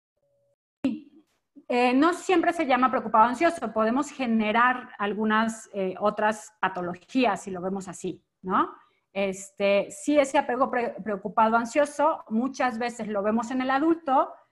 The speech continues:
en estas personas ansiosas, en estas personas que generan alergia, en estas personas que luego se nos vuelven un poco como obsesivos compulsivos, perfeccionistas, que nunca están contentos con el logro, que se preocupan, que llegan a veces,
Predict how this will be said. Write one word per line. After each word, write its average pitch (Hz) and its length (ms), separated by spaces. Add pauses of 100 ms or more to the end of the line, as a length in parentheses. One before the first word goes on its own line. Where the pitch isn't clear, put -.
(160)
en 220 160
estas 226 280
personas 226 380
ansiosas, 247 840
en 196 140
estas 196 220
personas 196 400
que 190 100
generan 185 400
alergia, 247 720 (380)
en 220 240
estas 233 320
personas 226 400
que 247 100
luego 233 280
se 240 160
nos 214 240
vuelven 233 680 (380)
un 240 180
poco 262 280
como 240 160
obsesivos 240 480
compulsivos, 240 800
perfeccionistas, 233 1040
que 220 120
nunca 247 220
están 247 240
contentos 240 480
con 226 160
el 226 140
logro, 240 400
que 208 80
se 226 140
preocupan, 226 680
que 240 140
llegan 226 260
a 226 80
veces, 233 420